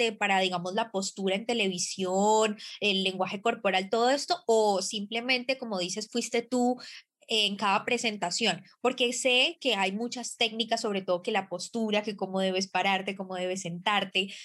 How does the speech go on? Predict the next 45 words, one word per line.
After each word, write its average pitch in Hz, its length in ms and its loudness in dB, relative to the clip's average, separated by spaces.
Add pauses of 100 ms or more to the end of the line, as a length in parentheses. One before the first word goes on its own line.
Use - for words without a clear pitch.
todo 247 140 4
este 262 200 2
tipo 254 240 0
de 233 140 2
cosas, 233 360 -2
y 233 120 -4
más, 226 260 0
pues, 285 140 -4
si 254 60 0
estás 202 280 0
en 226 120 0
una 233 160 0
presentación 196 680 -4 (260)
en 240 220 0
vivo. 285 300 2
El 208 120 -4
tema 294 220 0
de 403 60 -2
maestra 262 300 0
de 294 60 -2
ceremonia 220 480 0
obviamente 254 500 -2
cambia, 240 500 -2
pero 196 200 -4
cuando 185 220 -2
ya 180 100 2
estás 311 260 -4
presentando 202 840 0 (200)
en 214 200 0
vivo 240 240 4
un 233 120 -6
programa, 233 560 0
sé 202 200 -4
que 226 200 0 (200)
la 214 260 0
postura 214 580 0
debe 202 160 2
ser 196 320 0 (180)
siempre 202 400 0
que 214 280 0 (100)
hacia 196 280 -2
atrás, 247 500 2
todo 233 100 2
este 247 240 0
tema. 262 400 0